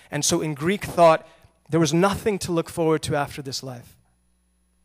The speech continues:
This life was already as bad as it was. You had your struggles, you had your distresses, you had your troubles, and then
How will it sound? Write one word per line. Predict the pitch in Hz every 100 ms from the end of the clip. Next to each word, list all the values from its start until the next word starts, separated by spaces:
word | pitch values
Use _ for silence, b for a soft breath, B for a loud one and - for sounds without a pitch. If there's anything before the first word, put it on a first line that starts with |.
| _ _ _ _ _ b _
This | 165 -
life | 175 185 -
was | 165
already | - 175 190 208 190
as | 165
bad | 135 151
as | 143
it | 123
was. | 139 147 135
You | 147
had | 147 175
your | 170
struggles, | - - 156 156 139
you | 143
had | 170 160
your | 156
distresses, | 143 147 - 160 - 151 135 B -
you | 156
had | 185 170
your | 151
troubles, | - 185 175 156 135 - b b b b b b _
and | 151 151
then | 175 180